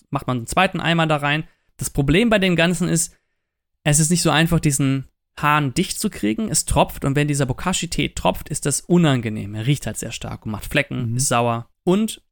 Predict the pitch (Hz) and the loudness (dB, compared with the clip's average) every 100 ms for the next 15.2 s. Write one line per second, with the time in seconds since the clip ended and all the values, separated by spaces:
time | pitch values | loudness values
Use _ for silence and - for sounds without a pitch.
0 | _ _ 147 165 165 156 180 147 156 156 | _ _ 0 0 2 2 2 4 2 2
1 | 160 165 - 143 127 147 151 - 131 156 | 2 0 0 0 0 -2 -4 -2 0 0
2 | - 147 - - 139 131 143 - 127 127 | 0 -2 -4 -2 -2 0 -2 -2 0 0
3 | 131 123 160 - 117 101 107 - - 127 | 2 2 0 -2 -6 -8 -10 -12 -8 -4
4 | 185 175 123 123 123 131 120 156 147 - | -2 -2 0 0 0 0 0 -2 -4 -4
5 | 143 135 131 123 117 127 123 110 113 151 | -2 -2 -2 -4 -2 -2 -2 -4 -2 -2
6 | 185 - _ _ _ _ _ - 185 240 | -2 -6 _ _ _ _ _ 0 2 4
7 | 127 110 110 147 202 202 _ _ _ _ | 2 2 0 -2 -4 -8 _ _ _ _
8 | 135 139 147 151 156 147 139 147 - 139 | -2 0 2 2 2 0 0 -2 -2 -2
9 | 131 185 240 147 - 131 113 113 147 143 | 2 2 4 2 -2 -4 -4 -2 -2 -2
10 | - 254 214 127 117 110 110 101 - _ | 2 2 2 0 -2 -4 -6 -8 -12 _
11 | - - _ _ _ - - 156 147 139 | -12 -12 _ _ _ -4 0 2 2 2
12 | 185 170 156 160 123 113 127 - 165 - | 2 2 0 2 0 -4 -10 -2 0 0
13 | 170 139 135 113 104 165 139 123 123 120 | 2 2 4 4 4 2 2 2 0 -2
14 | 123 117 113 110 139 - 143 - 156 180 | -4 -2 -2 -2 -6 -6 -4 0 2 2
15 | 226 247 | 2 -4